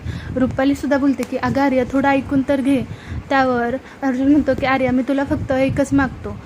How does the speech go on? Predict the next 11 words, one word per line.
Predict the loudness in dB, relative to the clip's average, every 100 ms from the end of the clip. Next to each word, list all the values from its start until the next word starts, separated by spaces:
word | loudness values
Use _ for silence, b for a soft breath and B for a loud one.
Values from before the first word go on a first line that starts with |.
| B B
आर्या | 0 2 2
बोलते | 0 -4 -6
की, | -4
"काय | 2 4
मागतोयस | 4 2 0 -2 0
आता | -4 -4
तू?" | -6 -6 -8 B B -2
अर्जुन | 2 4
म्हणतो | 6 4 2
की, | 0 0 2
"मला | 2 2